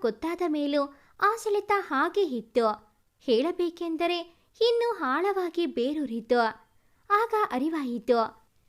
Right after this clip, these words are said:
ಇದು ಪ್ರೀತಿ ಬೂಟಾಟಿಕೆ ಅಲ್ಲ ಎಂದು.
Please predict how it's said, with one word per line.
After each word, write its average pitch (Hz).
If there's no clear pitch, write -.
ಇದು 403
ಪ್ರೀತಿ 339
ಬೂಟಾಟಿಕೆ 370
ಅಲ್ಲ 262
ಎಂದು. 233